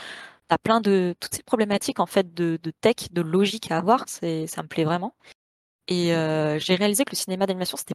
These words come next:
pas fait pour moi avec le trailer de War Tales, parce qu'en fait, j'ai dû, euh, animer une, euh,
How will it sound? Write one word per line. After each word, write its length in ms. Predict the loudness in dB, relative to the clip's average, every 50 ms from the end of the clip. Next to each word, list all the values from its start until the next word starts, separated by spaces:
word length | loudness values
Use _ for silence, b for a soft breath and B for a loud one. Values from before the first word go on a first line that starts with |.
| _ -4
pas 100 | -4 -2
fait 140 | 0 -2 -2
pour 220 | 0 0 0 0
moi 220 | 2 0 0 2
avec 340 | 4 2 2 2 0 -4 -4
le 60 | -10
trailer 340 | -8 -4 -2 0 2 2 2
de 80 | 2 2
War 180 | -2 -2 -2
Tales, 340 | 2 0 2 2 0 -4 -10 B B B B B B _ _ _ _ _ _ 2
parce 180 | 2 2 2 2
qu'en 120 | -2 0
fait, 180 | 2 2 2 2
j'ai 140 | 0 -2 -4
dû, 280 | -4 -6 -10 -6 -4 0
euh, 140 | 2 4 4
animer 360 | 4 4 0 -4 -2 -2 -2 -2
une, 140 | -2 -2 -2
euh, 680 | -2 0 0 0 0 0 0 -2 -2 -2 -4 -6 -8